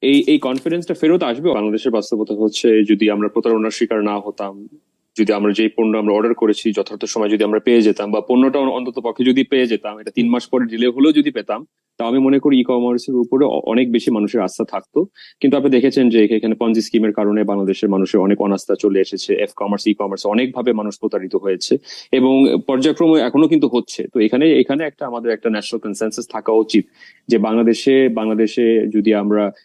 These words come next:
মানে চে-, চাইনিজদের মতো যদি আমরা ইন্ডাস্ট্রিয়াল এবং ম্যানুফ্যাকচারিং এবং ই-কমার্স এবং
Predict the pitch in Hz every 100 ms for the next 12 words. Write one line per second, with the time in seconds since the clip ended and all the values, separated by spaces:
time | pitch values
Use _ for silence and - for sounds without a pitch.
0 | _ _ - 101 98 98 - - - 104
1 | 101 104 113 113 127 117 120 110 107 104
2 | 101 101 95 - _ _ _ 123 113 120
3 | - 139 127 127 _ 101 101 98 101 101
4 | 123 127 - 135 127 117 101 98 120 -
5 | 123 120 113 104